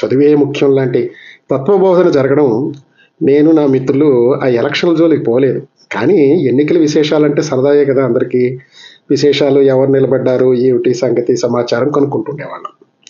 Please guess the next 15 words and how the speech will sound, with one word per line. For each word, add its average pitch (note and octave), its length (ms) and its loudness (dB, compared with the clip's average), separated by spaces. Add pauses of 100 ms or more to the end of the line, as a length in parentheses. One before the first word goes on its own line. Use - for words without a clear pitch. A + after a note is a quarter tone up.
(180)
ఇంచుమించు B2+ 500 -4
I - 40 -6
think, D3+ 200 -2 (560)
ఆ, - 180 -2
పంతొమ్మిది C#3+ 320 -2
వందల D3 140 4
ఎనభై, D3 640 0
ఎనభై C3+ 240 0
రెండు C3 220 2
ఆ - 20 -2
ప్రాంతాల్లో A2+ 600 -4 (1300)
డిగ్రీలో. C#3 400 0 (560)
అప్పుడే F3 560 2
మొదటిసారి F3+ 500 0
విన్నాను D3 420 0